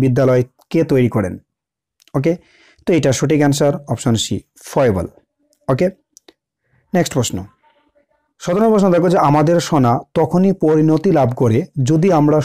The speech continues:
শুনি। অর্থাৎ চারটি যে শ্রবণ রয়েছে, এই শ্রবণটার ভিতর কোন শ্রবণের মাধ্যমে আমরা পরিণত একটা শ্রবণ শুনতে পাই? ওকে, তো এটা সঠিক অ্যান্সার হয়েছে অপশন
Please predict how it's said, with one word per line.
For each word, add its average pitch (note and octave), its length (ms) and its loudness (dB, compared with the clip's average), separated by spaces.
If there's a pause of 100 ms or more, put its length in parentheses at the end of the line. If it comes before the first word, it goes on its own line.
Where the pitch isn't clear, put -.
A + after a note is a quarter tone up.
শুনি। G#2 220 -4 (340)
অর্থাৎ C#3+ 260 -2
চারটি C#3 340 0
যে D#3+ 120 -2
শ্রবণ C3 320 0
রয়েছে, C3 260 0
এই D3+ 120 -2
শ্রবণটার D3 580 0
ভিতর C#3 180 -2 (100)
কোন F3 100 0 (100)
শ্রবণের C#3 400 0
মাধ্যমে C#3+ 300 0 (380)
আমরা C#3+ 160 2 (100)
পরিণত E3 320 0 (100)
একটা F3+ 140 -2 (320)
শ্রবণ C3 300 0
শুনতে A2 280 -2
পাই? - 140 -6 (240)
ওকে, D3 140 0 (320)
তো - 120 -4
এটা G3 180 2
সঠিক D#3 240 0
অ্যান্সার B2 260 0
হয়েছে B2+ 200 0
অপশন C#3+ 200 -4